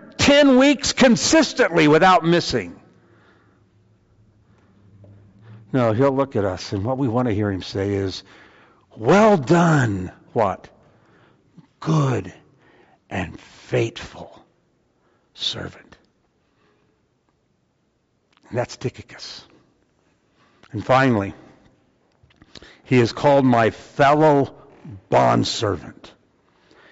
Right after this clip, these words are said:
And here I believe Paul's writing about the relationship that Tychicus has with Christ. With Christ. It's interesting that in, in God's sovereign assignment,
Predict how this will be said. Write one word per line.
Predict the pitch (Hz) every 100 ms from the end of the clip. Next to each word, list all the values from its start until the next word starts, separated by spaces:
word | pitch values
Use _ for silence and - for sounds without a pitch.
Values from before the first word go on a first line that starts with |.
| _ _ _ _ _ _ _ _ _ -
And | 120
here | 143 160
I | 147
believe | 139 143 135
Paul's | 156 143 131
writing | 127 139 135 127
about | 120 127 135 -
the | 120
relationship | 117 123 135 - 127 - 143 123 -
that | 123 -
Tychicus | 147 135 - 113
has | - 117 110
with | 101 -
Christ. | - 113 90 85 - - - - _ _ _ _ _ _ _ _
With | 110 -
Christ. | - 131 104 104 - - - _ _ _ _ _ _ _ _ _ _ _ _ _ _ _ _ _ _ _ _ _ _ _ _ - - _ -
It's | 123
interesting | 190 175 151 147 120 120
that | 117 127
in, | 123 127
in | - 131 123 123 127
God's | 101 131 151 165 -
sovereign | - 143 131 139 143 151 147
assignment, | - 135 113 98 95 110